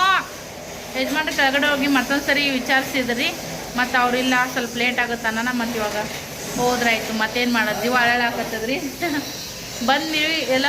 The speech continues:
ಫ್ಲಾಟ್ ಅಡ್ಡಾಡಿ ನೋಡಿದ್ರಿ, but ನಮ್ಮ ಫ್ಲಾಟ ನೋಡೋಕ್ಕಾಗಲಿಲ್ಲ ನಮ್ಗೆ. ನಿಮಗೂ ತೋರ್ಸೋಕ್ಕೂ ಆಗಲಿಲ್ಲ, so ಬೇಜಾರು ಆಗತ್ತದ. ಮತ್ತೆ, ಮ್, ನೋಡೋಣ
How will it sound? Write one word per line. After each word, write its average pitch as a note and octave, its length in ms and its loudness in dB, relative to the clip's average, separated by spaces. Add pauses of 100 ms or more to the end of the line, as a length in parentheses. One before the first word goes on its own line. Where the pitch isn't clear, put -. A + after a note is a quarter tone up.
ಫ್ಲಾಟ್ C#4+ 260 2
ಅಡ್ಡಾಡಿ C4+ 280 0 (120)
ನೋಡಿದ್ರಿ, B3+ 340 -2 (220)
but A#3+ 120 -2 (180)
ನಮ್ಮ A#3+ 220 2
ಫ್ಲಾಟ B3 280 2 (200)
ನೋಡೋಕ್ಕಾಗಲಿಲ್ಲ A#3 640 -2
ನಮ್ಗೆ. G#3 240 -6 (640)
ನಿಮಗೂ C4 340 4
ತೋರ್ಸೋಕ್ಕೂ C4 360 2 (220)
ಆಗಲಿಲ್ಲ, A#3 320 0 (140)
so A#3 60 -4 (100)
ಬೇಜಾರು A3+ 340 0
ಆಗತ್ತದ. A3 380 0 (680)
ಮತ್ತೆ, B3 320 2
ಮ್, - 40 -2 (520)
ನೋಡೋಣ D#4 240 4